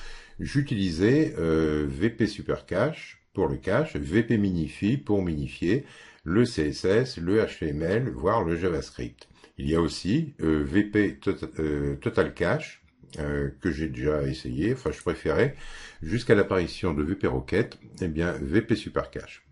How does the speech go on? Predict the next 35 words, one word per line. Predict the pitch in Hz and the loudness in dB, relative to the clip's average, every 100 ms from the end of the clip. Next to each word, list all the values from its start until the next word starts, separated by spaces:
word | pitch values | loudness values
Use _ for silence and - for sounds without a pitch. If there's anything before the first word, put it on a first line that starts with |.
| 76 | -8
Bon, | - - - - - - | -8 -10 -20 -20 -20 -10
certains | - 110 123 | 0 4 8
d'entre | 117 - 117 | 6 6 2
vous | 98 110 | 4 4
connaissent | 87 - 104 92 | 2 2 4 4
déjà | 78 76 80 | 2 0 -2
ces | - 69 | -2 -10
plugins, | - 62 80 160 170 151 | -6 -2 2 2 0 -4
mais | - 110 151 - | 0 2 2 0
vous | 71 80 95 | -6 -2 0
ne | 82 | 0
connaissez | 78 71 69 127 | -2 -4 -2 -4
peut-être | - - 67 - | -4 -6 -8 -2
pas | 90 143 - _ _ _ _ - - | -2 -2 -10 _ _ _ _ -14 -6
V | 82 87 | 0 0
P | - | 0
Rocket. | 92 71 - 69 - _ - - | 0 0 -4 -10 -12 _ -20 -12
Alors | - 90 | -2 2
je | 165 | 2
vais | 165 | 2
pas | 165 | 4
trop, | 160 | 4
trop | 151 147 | 4 4
m'étendre | 117 - 107 85 | 4 4 4 6
dans | 85 | 4
les | 90 | 2
explications, | 90 - 80 - - - 135 160 - - _ - | -2 -6 -10 -6 -6 0 0 0 -6 -20 _ 0
car | 110 - - | 0 0 -2
tout | 185 180 - | -2 0 4
est | 120 | 2
bien | 82 82 117 113 - | 4 4 4 4 -2
expliqué | 90 95 - 92 80 95 80 | 0 0 -2 -10 0 2 2
par | - 98 85 | 2 2 2
leurs | 73 65 | 0 -2
auteurs | 67 67 73 78 127 | -6 -4 -4 -2 -4